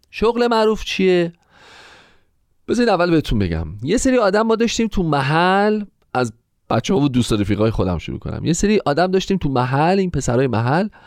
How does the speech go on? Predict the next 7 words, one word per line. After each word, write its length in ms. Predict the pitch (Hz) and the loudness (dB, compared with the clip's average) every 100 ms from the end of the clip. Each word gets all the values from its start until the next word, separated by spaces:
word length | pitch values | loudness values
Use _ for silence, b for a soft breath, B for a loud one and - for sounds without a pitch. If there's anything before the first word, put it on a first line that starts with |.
| B B B _ | B B B _
آمار 520 | 139 151 156 185 160 | 0 2 2 2 2
تک 440 | 123 - 151 151 - | 2 0 -2 -2 -2
تک 260 | 202 247 247 | -2 0 2
دخترای 520 | 185 - 160 143 170 | 2 0 0 2 2
محل 320 | 143 123 131 | 0 0 0
رو 60 | 123 | 0
داشتن. 520 | 90 87 - 67 | -2 -6 -10 -12